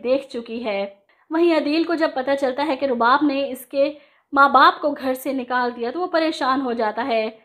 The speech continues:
कहाँ गए होंगे वो। ऐसे में रुबाब से लड़ता है तो वो उल्टा इस पर चिल्लाती है, "तुम अपनी फिक्र करो कि तुम कहाँ जाओगे। नताशा के साथ अफेयर चलाते हुए सोचना चाहिए था।" नताशा के शोहर सलमान ने इसे तलाक की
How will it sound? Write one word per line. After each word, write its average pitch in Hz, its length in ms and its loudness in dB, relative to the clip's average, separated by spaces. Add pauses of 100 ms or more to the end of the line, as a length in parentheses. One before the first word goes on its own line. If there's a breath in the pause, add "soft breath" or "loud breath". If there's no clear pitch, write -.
(320 soft breath)
कहाँ 349 260 4
गए 302 200 8
होंगे 262 280 0
वो। 220 340 -2 (340 soft breath)
ऐसे 320 220 -2
में 320 100 2
रुबाब 277 400 2
से - 140 -8
लड़ता 254 500 0
है 285 200 0
तो 285 100 -6
वो 311 100 -2
उल्टा 269 320 0
इस 294 180 -4
पर 277 140 -6
चिल्लाती 233 500 -4
है, 262 80 -4
"तुम 339 240 -4
अपनी 392 500 0
फिक्र 370 320 0
करो 254 260 4 (440 loud breath)
कि 440 60 -2
तुम 440 280 0
कहाँ 330 280 4
जाओगे। 226 560 2 (300 loud breath)
नताशा 294 440 2
के 427 120 -2
साथ 269 320 2
अफेयर 302 300 -2
चलाते 262 420 -2
हुए 311 160 -2
सोचना 294 500 2
चाहिए 269 380 -2
था।" 220 380 -4 (320 loud breath)
नताशा 311 420 -4
के 320 140 -6
शोहर 277 280 0
सलमान 262 540 -2
ने 269 100 0
इसे 277 200 -4
तलाक 247 420 0
की 359 120 -4